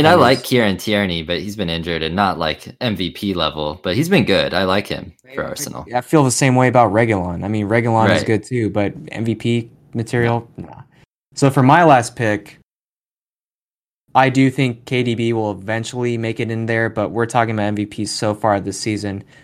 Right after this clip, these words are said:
Speaker 2: I have a hard time looking past Jack Grealish.
Speaker 1: Hmm.
Speaker 2: And I was thinking statistically, he wouldn't really be up there. Um, you know, if, if you watch any Aston Villa games, or if you're an England fan or whatever, you're gonna want Jack Grealish to be starting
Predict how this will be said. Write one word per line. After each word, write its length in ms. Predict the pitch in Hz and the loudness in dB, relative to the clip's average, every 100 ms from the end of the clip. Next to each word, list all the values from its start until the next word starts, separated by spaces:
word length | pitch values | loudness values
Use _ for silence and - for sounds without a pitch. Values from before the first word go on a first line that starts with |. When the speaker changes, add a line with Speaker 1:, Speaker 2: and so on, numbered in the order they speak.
| _ 120 | _ 2
Speaker 2:
I 80 | |
have 100 | 135 | 4
a 60 | 120 | 4
hard 200 | 123 113 | 2 2
time 220 | 117 104 | 0 -2
looking 240 | 101 98 101 | -2 -6 -6
past 300 | 101 92 - | -4 -4 -4
Jack 240 | 90 - | -6 -6
Grealish. 480 | 85 73 69 - - _ _ _ _ | -10 -10 -12 -16 -20 _ _ _ _
Speaker 1:
Hmm. 80 | 104 | -2
Speaker 2:
And 180 | 113 117 | 2 6
I 100 | 131 | 4
was 160 | 135 | 4
thinking 280 | 147 139 127 | 2 0 0
statistically, 840 | - 107 - 117 120 113 113 101 101 | -2 -8 -4 -4 -4 -4 -2 -2 -2
he 200 | 113 107 | -4 -4
wouldn't 300 | 107 107 104 | -2 -4 -2
really 240 | 104 101 | -2 -2
be 200 | 101 101 | -2 -2
up 180 | 101 - | -4 -4
there. 360 | 98 95 92 - _ _ _ - | -4 -4 -6 -12 _ _ _ 0
Um, 640 | 110 107 104 101 98 92 - | 4 6 4 2 -2 -8 -10
you 140 | 123 120 | -4 -2
know, 400 | 110 104 101 - _ - | 0 0 0 -6 _ -2
if, 240 | 123 120 - | -2 -2 -6
if 240 | 123 123 | -4 0
you 280 | 127 147 156 | 6 8 8
watch 640 | 139 110 113 120 127 - 95 | 6 2 4 6 6 2 -4
any 240 | 117 107 | -4 0
Aston 300 | 104 104 110 | -2 -2 -6
Villa 240 | 107 104 | -4 -4
games, 580 | 104 98 95 95 92 - - | -4 -6 -8 -8 -8 -10 -10
or 200 | - 113 | -4 -2
if 120 | 107 117 | -2 -2
you're 240 | 107 101 | 0 0
an 140 | 98 | -2
England 440 | 90 120 110 101 95 | -2 -2 0 -2 -4
fan 340 | 95 90 92 | -4 -4 -4
or 100 | 95 | -4
whatever, 600 | 95 110 110 104 90 90 _ _ _ _ _ - | -4 0 0 0 -2 -8 _ _ _ _ _ -2
you're 300 | 110 123 123 | 2 4 4
gonna 220 | 127 113 | 2 2
want 300 | 107 104 90 | 2 0 2
Jack 240 | 104 98 | 0 0
Grealish 380 | 104 98 92 - | -2 -4 -4 -6
to 60 | - | -10
be 80 | 101 | -8
starting 600 | - 95 90 90 82 | -2 -2 -4 -8 -10